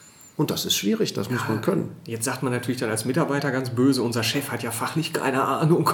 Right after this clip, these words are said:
Speaker 2: ne?
Speaker 1: Ja.
Speaker 2: Ja, klar, aber er muss sich halt dann eigentlich auch um andere Sachen kümmern,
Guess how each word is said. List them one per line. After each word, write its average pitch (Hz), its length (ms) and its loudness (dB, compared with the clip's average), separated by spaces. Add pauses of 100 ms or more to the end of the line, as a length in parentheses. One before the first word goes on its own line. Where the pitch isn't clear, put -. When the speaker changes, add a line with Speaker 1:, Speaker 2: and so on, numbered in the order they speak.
(160)
Speaker 2:
ne? 165 240 6 (460)
Speaker 1:
Ja. 151 40 8
Speaker 2:
Ja, 147 220 6 (580)
klar, 175 200 4
aber 120 140 4
er 131 60 4
muss 156 200 6
sich 160 160 0
halt 147 140 4
dann 147 120 4
eigentlich 151 260 2
auch 151 180 0
um 151 100 -2
andere 175 220 4
Sachen 113 240 0
kümmern, - 240 -4